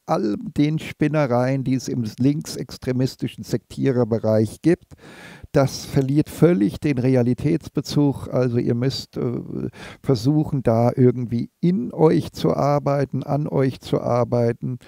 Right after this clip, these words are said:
Oder eben dann, wenn es gar nicht anders geht, diese ganzen linksextremistischen Sektierer freundlich, aber nett und bestimmt, freundlich, aber bestimmt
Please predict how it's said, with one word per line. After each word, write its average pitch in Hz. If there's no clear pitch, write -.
Oder 135
eben 123
dann, 120
wenn 113
es 107
gar 110
nicht 117
anders 117
geht, 117
diese 123
ganzen 120
linksextremistischen 117
Sektierer 120
freundlich, 170
aber 113
nett 127
und 117
bestimmt, 160
freundlich, 143
aber 127
bestimmt 139